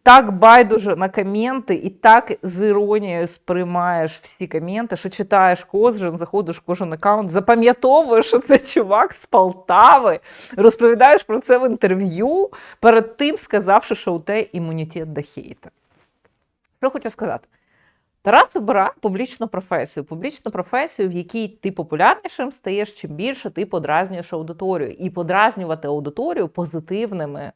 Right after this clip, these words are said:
образами не дуже у всіх виходить насправді, особливо у Тараса. Тарас завойовує увагу аудиторії якраз подразненням через,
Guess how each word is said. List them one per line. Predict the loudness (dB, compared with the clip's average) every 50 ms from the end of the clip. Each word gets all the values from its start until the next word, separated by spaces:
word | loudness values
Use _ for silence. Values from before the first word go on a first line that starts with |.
| _ _ _ _ -2
образами | 0 0 0 0 0 -2 -2 -2 -4 -6 -6 -6 -8 -10 -12 _ _ _ _ _ _ _
не | -6 -4 -2 0 0 0
дуже | -2 -2 -2 -4 -4 -4 -4
у | -6 -6
всіх | -8 -8 -10 -10 -8 -6
виходить | -8 -8 -6 -4 -4 -4 -2 -4 -6 -8
насправді, | -8 -12 -12 -10 _ -4 -4 -4 -4 -6 -8
особливо | -10 -12 -12 -12 -10 -8 -8 -6 -6 -6 -6
у | -6
Тараса. | -2 -2 -2 -2 -2 -4 -6 -10 -16 -20 -20 -20 -20 -20 _ -8
Тарас | -4 0 2 2 2 2 0 -4 -8 _ _ _ -10
завойовує | -2 2 2 2 2 2 -2 -2 0 2 4 2 2 2 0 0 0
увагу | 0 0 -2 -2 0 0 0 0 -2 -4
аудиторії | -6 -6 -6 -8 -8 -8 -6 -6 -4 -4 -4 -4 -4
якраз | -4 -6 -8 -8 -8 -6 -6 -6 -10 -12
подразненням | _ -10 -10 -8 -6 -2 -2 0 0 -2 -2 -4 -10 -10 -10 -12 -14
через, | -14 -10 -8 -6 -4 -4 -4 -4 -6 -10